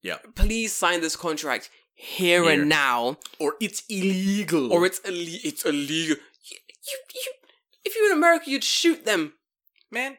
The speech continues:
Speaker 1: you ain't fucking Abe.
Speaker 2: You ain't Abe. Get the fuck outta here.
Speaker 1: <laughs>
Speaker 2: Like, who do-
Speaker 1: Yeah.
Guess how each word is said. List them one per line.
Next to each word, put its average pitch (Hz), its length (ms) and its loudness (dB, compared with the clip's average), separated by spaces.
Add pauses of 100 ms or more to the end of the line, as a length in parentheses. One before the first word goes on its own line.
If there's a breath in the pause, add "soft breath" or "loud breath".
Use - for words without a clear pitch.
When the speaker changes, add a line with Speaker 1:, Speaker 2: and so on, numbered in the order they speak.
Speaker 1:
you 311 140 -6
ain't 311 140 -6
fucking 101 420 -6
Abe. 104 220 0 (280)
Speaker 2:
You 480 140 2
ain't 190 140 -2 (280)
Abe. - 100 -2
Get 403 260 4
the - 80 -2
fuck - 500 -4
outta 131 240 2
here. 127 360 4
Speaker 1:
<laughs> - 40 -6
Speaker 2:
Like, - 340 0
who 508 380 -6
do- - 80 -10
Speaker 1:
Yeah. 80 200 -4